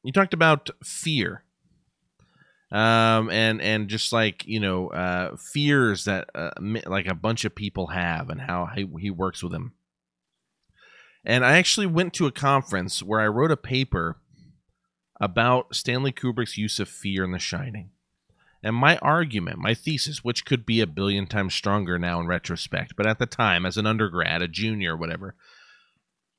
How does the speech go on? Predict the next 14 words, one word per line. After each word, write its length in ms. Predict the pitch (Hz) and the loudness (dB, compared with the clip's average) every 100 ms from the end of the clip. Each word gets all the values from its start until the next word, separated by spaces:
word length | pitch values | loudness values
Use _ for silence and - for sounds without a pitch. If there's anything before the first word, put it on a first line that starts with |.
| - | -4
I 100 | 120 | -4
created 440 | - 131 147 180 160 | 2 6 6 6 2
this 300 | - - - _ - - - | 2 0 -4 _ -20 -20 -6
paper 380 | 127 127 113 104 | 0 0 0 0
where 160 | 101 | 2
I 60 | 101 | 2
was 140 | 104 | 2
arguing 640 | - 127 139 127 123 110 107 | 2 2 2 0 0 0 0
that 240 | 104 95 - - - - _ _ - | 0 -2 -8 -20 -20 -20 _ _ -16
Kubrick 400 | - 180 185 175 165 | -2 0 4 2 4
actually 440 | 165 - 170 147 | 0 2 2 4
employs 840 | 123 - - 135 113 90 90 - - | 2 0 0 4 4 4 0 -4 -8
multiple 760 | 90 101 104 135 151 165 165 139 | -6 -2 4 4 4 0 0 -2
different 540 | 107 131 - 131 - | 2 0 2 -2 -2